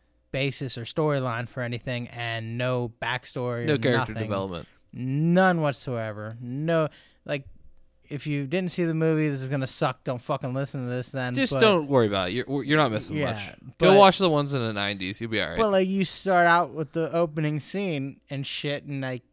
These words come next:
Speaker 1: you know, Sub-Zero just fucking kills
Speaker 2: A random guy.
Speaker 1: Scorpions.
Speaker 2: Well, you find out who's Scor-, who's
Speaker 1: Find out that he's Scorpion. Yeah, the
Speaker 2: Yeah.
Speaker 1: opening is Sub-Zero and Scorpion. It's just that they have that. It's, uh, what is, what's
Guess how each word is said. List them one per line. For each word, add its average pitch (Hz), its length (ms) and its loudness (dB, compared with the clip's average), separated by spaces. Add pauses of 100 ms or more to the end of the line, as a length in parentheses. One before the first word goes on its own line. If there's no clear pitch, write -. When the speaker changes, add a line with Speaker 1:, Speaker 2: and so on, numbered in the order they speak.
(200)
Speaker 1:
you 151 120 -6
know, 131 460 -2
Sub-Zero 160 540 -2
just 135 140 -6 (180)
fucking 147 380 -2
kills 160 480 -2 (360)
Speaker 2:
A 117 100 2
random 139 320 4
guy. 110 280 4
Speaker 1:
Scorpions. 170 840 0
Speaker 2:
Well, 131 180 4
you 131 180 4
find 135 240 4
out 127 100 6
who's 123 200 -2
Scor-, - 240 -4
who's 120 260 0
Speaker 1:
Find 170 240 0
out 180 180 0
that 131 80 -8
he's 123 140 -6
Scorpion. 131 420 -6
Yeah, 113 280 -4
the 156 80 -2
Speaker 2:
Yeah. 233 80 6
Speaker 1:
opening 233 320 4
is 156 80 -2
Sub-Zero 156 420 4
and 135 80 -2
Scorpion. 113 480 -6 (460)
It's 147 180 -2
just 170 160 0
that 156 140 -4
they 143 200 4
have 139 280 0
that. 135 260 0
It's, - 300 -10 (360)
uh, 120 320 0
what 135 200 -2
is, 120 260 -6
what's 135 260 -10